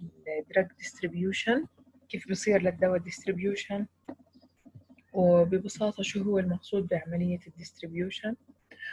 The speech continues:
وبالعموم إحنا بهذا الشابتر قاعدين بنحكي على الفارماكوكيناتيك بروفايل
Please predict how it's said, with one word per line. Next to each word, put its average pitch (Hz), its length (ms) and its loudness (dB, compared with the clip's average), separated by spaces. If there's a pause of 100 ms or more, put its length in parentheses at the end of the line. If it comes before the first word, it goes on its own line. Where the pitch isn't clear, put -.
(320)
وبالعموم 202 580 4
إحنا - 220 -4
بهذا 196 340 -4
الشابتر 196 460 -4
قاعدين 170 400 -4
بنحكي 180 580 -4
على 165 220 -8
الفارماكوكيناتيك 180 1300 -4
بروفايل 190 640 0